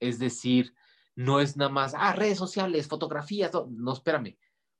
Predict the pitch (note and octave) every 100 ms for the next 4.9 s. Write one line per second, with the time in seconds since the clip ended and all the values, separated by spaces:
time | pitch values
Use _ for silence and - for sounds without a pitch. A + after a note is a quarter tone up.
0 | - A#2 C#3 F3 E3+ D3 D3 D3 E3 D3
1 | A#2+ A2 B2 A#2 B2+ D3+ D3 C#3+ D#3+ E3
2 | D3 G#2 G#2+ - _ _ - C3 A#2+ A#2+
3 | - - B2+ A2+ G#2+ B2 D#3+ D#3 B2 -
4 | G2+ A2 A2 F#2+ G#2+ F#2 E2+ - -